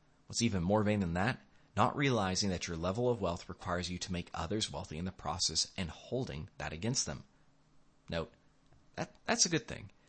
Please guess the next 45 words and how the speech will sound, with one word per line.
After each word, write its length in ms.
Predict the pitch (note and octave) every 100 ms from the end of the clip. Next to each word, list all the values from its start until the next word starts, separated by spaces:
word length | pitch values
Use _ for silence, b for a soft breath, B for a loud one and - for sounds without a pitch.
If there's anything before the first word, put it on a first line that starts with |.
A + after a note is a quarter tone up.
| b b
It's 180 | - -
vain 180 | F3+ G#3
to 80 |
think 220 | C#3+ C3 A#2
that 120 | -
greed 280 | G#2+ G#2+ G2
would 120 | F2+
lead 320 | F#2 G2 F#2
to 100 | - -
anything 380 | G#2+ A#2 G2 -
other 160 | G2 G#2
than 160 | E2 D2+
that 240 | A#1+ G1+ - _
at 60 | E2+
a 60 | E2
certain 280 | - F2
scale. 380 | - - G1+ G1+ - b b b b b - -
If 160 | G2+
Musk 420 | G#2 A#2 D3+ - -
and 80 | G2
other 220 | A2+ A#2+
business 340 | G2+ G2+ F#2+
owners 320 | F2+ F2+ F2+ -
see 320 | - A#2 B2
their 160 | A#2+
employees' 460 | A#2+ A#2 F#2+ F#2+ F2+
well-being 340 | F#2 F2 E2+
as 60 | F2
something 320 | - E2+ E2+
worth 140 | D#2 -
striving 320 | C3 B2 F#2+
for, 260 | - D#2+ - B B -
then 80 |
it's 100 | G2
hard 200 | - A#2
to 60 | C#3
consider 440 | B2 G#2+ G#2 F#2+
it 140 | F#2 -
vanity. 420 | E2+ E2 - - - - - _ - - -
Let's 140 | -
move 160 | B2+ A#2+
on 120 | A#2
to 60 | G2
verse 220 | G2 -
twelve. 320 | F2+ D2+ -